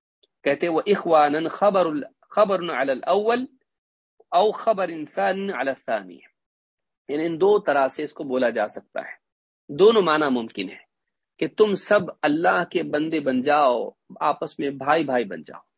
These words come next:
یہ بھی جملے کا ترجمہ ہو سکتا ہے۔ یہ بھی ترجمہ ہو سکتا ہے کہ تم اے اللہ کے بندو، تم آپس میں بھائی بھائی بن جاؤ۔ دونوں ترجمے یہاں پر ممکن ہیں، ایک نسبت اللہ سے، ایک نسبت آپس کی۔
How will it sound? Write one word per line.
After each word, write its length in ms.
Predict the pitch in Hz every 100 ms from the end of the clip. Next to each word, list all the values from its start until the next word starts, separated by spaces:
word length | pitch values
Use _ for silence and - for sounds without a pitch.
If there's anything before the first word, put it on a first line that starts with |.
| _
یہ 240 | - 117 139
بھی 140 | 175
جملے 300 | 165 170 170
کا 100 | 160
ترجمہ 360 | 147 131 135 131
ہو 120 | 107
سکتا 300 | 95 - - -
ہے۔ 80 | - _ _ _ _ _ _ -
یہ 120 | 185
بھی 120 | 208
ترجمہ 360 | 185 147 147 147
ہو 120 | 123
سکتا 380 | 113 - - 131
ہے 60 | 156
کہ 140 | 156 -
تم 220 | 185 190 180
اے 160 | - 170
اللہ 360 | 156 147 165 190
کے 100 | 160
بندو، 580 | 143 135 147 175 196 202 - _ _
تم 120 | 151
آپس 360 | 151 151 139 -
میں 80 | 131
بھائی 200 | 120 120
بھائی 200 | 113 104
بن 160 | 71
جاؤ۔ 260 | 71 - - - _ _ _ -
دونوں 340 | 143 185 202
ترجمے 360 | 185 135 139 143
یہاں 240 | 120 110
پر 220 | 104 175 240 - _ _ -
ممکن 420 | 113 113 - 107
ہیں، 260 | 98 101 87 - _ _ _ _ _ - _ _ _
ایک 240 | 185 175
نسبت 400 | 160 147 135 139 -
اللہ 440 | 120 107 139 170
سے، 380 | 165 185 196 185 185
ایک 280 | 165 156 135
نسبت 380 | 123 123 - -
آپس 460 | 117 104 107 -
کی۔ 140 | -